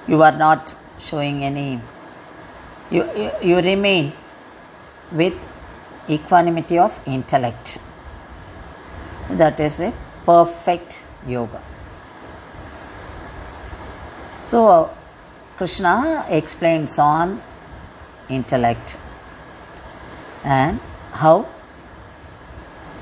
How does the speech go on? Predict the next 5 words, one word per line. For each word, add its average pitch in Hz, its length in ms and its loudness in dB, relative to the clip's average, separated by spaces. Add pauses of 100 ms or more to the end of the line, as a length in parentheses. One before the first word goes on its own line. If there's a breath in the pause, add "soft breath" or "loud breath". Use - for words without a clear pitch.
(140)
jnanis 147 760 2 (640)
move 175 400 4 (720)
to 147 240 2
higher 175 720 4 (100)
elevation, 139 800 -2